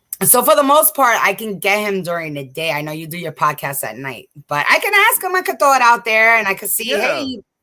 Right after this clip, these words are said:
Speaker 1: would you be interested in coming on?" I am trying to do something before the podcast, I mean, before the campaign ends,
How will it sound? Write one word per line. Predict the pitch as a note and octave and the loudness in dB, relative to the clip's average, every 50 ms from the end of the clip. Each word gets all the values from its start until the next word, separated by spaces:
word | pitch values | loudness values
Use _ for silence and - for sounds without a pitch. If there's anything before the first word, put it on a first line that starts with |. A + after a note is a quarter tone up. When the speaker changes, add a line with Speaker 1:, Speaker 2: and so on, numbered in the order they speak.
| _ _ | _ _
Speaker 1:
would | F3+ G#3+ G3+ - | -8 -6 -6 -6
you | G#3 | -4
be | F#3+ A3+ A3+ G#3+ | -2 0 2 2
interested | G#3 G3+ A3 G#3 F#3+ - G#3+ | 2 0 -2 -6 -4 -4 -4
in | G3+ G#3 G3+ | -4 -4 -2
coming | - G#3 G3 G3 F#3+ F#3+ | -2 -2 0 0 2 2
on?" | F#3+ G3 G3 F#3 - - - - - - - - | 2 2 0 -2 -4 -10 -12 -12 -12 -12 -4 0
I | - C#4 E4 | 2 4 6
am | F4+ F#4 G#4 G4+ | 4 4 2 0
trying | - - - B3+ A#3 A#3 C4 C#4 C#4 C#4 C4 C4+ | -2 -2 0 2 2 4 4 4 2 0 -2 -2
to | - - A#3+ | -2 -2 -4
do | G3+ E3+ G3 A3 A3 A3 G#3+ G#3+ G#3 G3 G3+ _ _ _ _ _ - | -6 -6 -6 -6 -4 -4 -2 -2 -4 -4 -6 _ _ _ _ _ -4
something | - - C4 C4+ B3 B3+ D4 C4+ | 0 0 2 0 0 -2 -4 -4
before | C4+ B3 - A#3+ G#3 G3 | -4 -4 -2 0 0 0
the | F#3+ | 0
podcast, | F#3 - - F3 F3 F#3 - - F#3+ F3 E3 - - - _ | -2 -2 0 0 0 0 0 -2 -2 0 0 -2 -6 -6 _
I | - F#3+ | -2 -2
mean, | G3 F#3 E3+ D#3 | -2 -2 -4 -4
before | E3+ F#3+ F#3 - G3 F#3+ | -8 -8 -6 -2 -2 -2
the | F3 F3+ | -2 -2
campaign | F3 - - F3+ E3 E3 C#3 D3 G#3 A#3+ A#3+ A#3+ G#3+ - - - | -6 -8 -8 -10 -10 -10 -10 -8 -6 -6 -6 -6 -8 -10 -8 -4
ends, | F3 F3 F3 E3+ E3+ E3+ E3 - | -2 -2 -2 -2 -4 -6 -8 -10